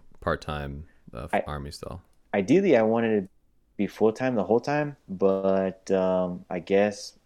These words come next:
Speaker 1: Yeah.
Speaker 2: I'm not sure exactly what happened. But the first half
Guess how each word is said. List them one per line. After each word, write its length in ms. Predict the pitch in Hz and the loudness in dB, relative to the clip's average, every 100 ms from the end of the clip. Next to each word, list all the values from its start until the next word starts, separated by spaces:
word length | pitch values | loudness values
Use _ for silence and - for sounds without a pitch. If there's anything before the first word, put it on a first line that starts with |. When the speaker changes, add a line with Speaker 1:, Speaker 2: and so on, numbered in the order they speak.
| _ | _
Speaker 1:
Yeah. 220 | - 80 71 | -4 -4 -2
Speaker 2:
I'm 220 | 92 98 | -2 -2
not 160 | 95 - | -4 -4
sure 200 | 95 85 | -6 -6
exactly 380 | 80 95 92 | -2 -2 0
what 140 | 90 82 | -4 -4
happened. 400 | 85 85 87 90 _ _ _ | -8 -6 -6 -8 _ _ _
But 440 | 90 90 92 - 90 | -4 2 2 0 -6
the 80 | 92 | -6
first 320 | - 113 - | 0 0 2
half 360 | 95 92 - | 0 0 -4